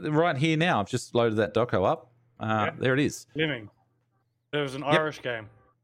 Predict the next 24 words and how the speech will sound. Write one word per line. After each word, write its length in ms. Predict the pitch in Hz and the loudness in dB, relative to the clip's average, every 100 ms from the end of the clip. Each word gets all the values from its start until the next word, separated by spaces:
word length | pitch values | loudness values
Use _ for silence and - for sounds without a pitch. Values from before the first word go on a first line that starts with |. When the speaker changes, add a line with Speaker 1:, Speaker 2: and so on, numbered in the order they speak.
| _ | _
Speaker 1:
Yes. 460 | - 147 - - - _ _ _ _ | -4 -2 -4 -12 -14 _ _ _ _
Yes. 380 | 131 120 - - | -2 -2 -4 -4
And 180 | 131 117 | 0 0
then 220 | 117 113 | 0 0
they 180 | 120 117 | 0 0
did 180 | 131 123 | 0 0
Lemmings, 480 | 120 123 120 117 | 0 0 0 0
and 200 | 110 110 | 0 0
then 500 | 110 110 110 107 107 - 92 | 2 2 2 0 -2 -8 -4
they, 1400 | 110 104 104 104 101 98 98 95 95 95 85 - - - | 0 2 2 2 2 0 0 0 0 -2 -6 -10 -18 -6
you 80 | |
know, 100 | 107 | -2
they 100 | 101 | 0
got 180 | 98 95 | -2 0
bought 200 | 110 107 | 0 2
out. 160 | 107 104 | 2 0
They 100 | 101 | 0
did 160 | 104 | 0
this, 180 | 98 104 | 0 -2
they 100 | 107 | -2
did 160 | 98 95 | -2 0
that. 280 | 101 98 98 | 0 0 -2
And 160 | 98 | -2
then, 320 | 98 92 90 | 0 0 -4